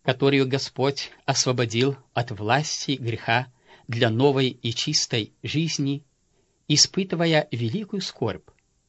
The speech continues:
стояла у гроба Господня. Стих одиннадцатый. «И плакала». Как апостолы не понимали, что Иисусу надлежало умереть и воскреснуть, как для них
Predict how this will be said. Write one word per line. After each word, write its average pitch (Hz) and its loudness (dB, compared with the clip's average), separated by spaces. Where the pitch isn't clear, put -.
стояла 123 2
у 113 -4
гроба 135 -2
Господня. 117 -8
Стих - -10
одиннадцатый. 113 -8
«И 117 -2
плакала». 120 -6
Как 202 -6
апостолы 131 -2
не 135 -2
понимали, 120 2
что - -4
Иисусу 127 -4
надлежало 117 2
умереть 113 0
и - -10
воскреснуть, 110 -4
как 123 4
для 120 2
них 131 0